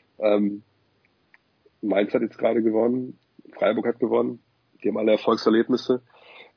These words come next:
Ähm, der V F L am, am Sonntag am Ende auch nicht gerade ausfindig geworden durch eine unglaubliche Leidenschaft, die sie aufs Feld gebracht haben,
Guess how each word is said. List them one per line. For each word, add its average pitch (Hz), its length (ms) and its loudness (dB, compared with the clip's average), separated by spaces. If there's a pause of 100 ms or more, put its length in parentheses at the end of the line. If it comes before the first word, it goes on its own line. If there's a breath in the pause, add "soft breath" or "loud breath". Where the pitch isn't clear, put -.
Ähm, 101 220 0
der 104 140 0
V 101 180 0
F - 80 -6
L 107 220 0
am, 110 160 -4
am 113 180 -2
Sonntag 110 540 0 (640)
am - 160 0
Ende 113 240 0
auch 104 140 0
nicht 120 160 0
gerade 117 180 2
ausfindig 113 320 -2
geworden 110 380 2
durch 113 360 0 (600 loud breath)
eine - 100 -2
unglaubliche 135 440 2
Leidenschaft, 127 520 2
die 147 100 0
sie 131 120 2
aufs 123 160 0
Feld 135 180 0
gebracht 131 340 -2
haben, 131 300 0